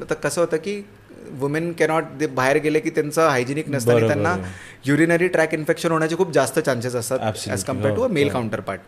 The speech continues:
Speaker 1: पण त्यांना आणि हायजिनिक पण नसतात आपले इंडियन टॉयलेट्स किंवा कुठे गेलो,
Speaker 2: हो.
Speaker 1: तर they can stand and pee. आता त्याला ते कुठे दिसलं, कुठे सुचलं त्याला?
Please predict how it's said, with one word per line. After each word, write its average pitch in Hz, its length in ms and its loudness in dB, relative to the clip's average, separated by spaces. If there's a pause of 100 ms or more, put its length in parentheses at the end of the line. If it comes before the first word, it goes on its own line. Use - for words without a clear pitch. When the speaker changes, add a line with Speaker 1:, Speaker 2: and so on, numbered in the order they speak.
(420)
Speaker 1:
पण - 120 -10
त्यांना 160 220 2
आणि 185 220 2
हायजिनिक 156 600 -2
पण 170 120 2
नसतात 156 300 0
आपले 147 220 2
इंडियन 139 280 -2
टॉयलेट्स 131 420 0
किंवा 131 140 -2
कुठे 135 200 -4
गेलो, 120 280 4
Speaker 2:
हो. 113 80 -4 (320)
Speaker 1:
तर 147 40 -4
they 151 140 0
can 202 140 0
stand 139 300 -2
and 135 140 0
pee. 110 160 -8 (120)
आता 135 120 -10
त्याला 196 200 -4
ते 208 100 -8
कुठे 202 280 -2
दिसलं, 160 300 -4
कुठे 170 260 2
सुचलं 117 320 -4
त्याला? 92 240 -6